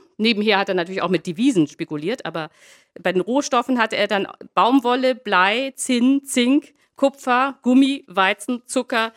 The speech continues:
Jute und Leinöl im Depot. So, aber das, äh, der Punkt ist, eben weil Keynes professioneller Spek-, Spekulant war,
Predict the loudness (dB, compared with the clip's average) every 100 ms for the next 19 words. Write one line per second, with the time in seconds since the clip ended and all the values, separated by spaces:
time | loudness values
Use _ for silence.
0 | _ _ 0 0 0 -2 -4 _ -2 2
1 | 4 4 2 -2 -4 -4 -12 _ -2 0
2 | -2 -8 -10 -12 -16 _ _ _ _ _
3 | _ _ _ _ _ _ _ _ _ _
4 | _ _ _ -2 0 2 0 -2 -4 -10
5 | -4 -4 0 4 4 4 -2 -4 -6 -6
6 | -6 -2 0 0 -2 -6 -10 _ _ _
7 | _ -4 0 2 2 0 -8 -12 -6 0
8 | 0 0 -2 -2 -6 -12 -18 -16 -14 -10
9 | -6 -4 -6 -6 -8 -8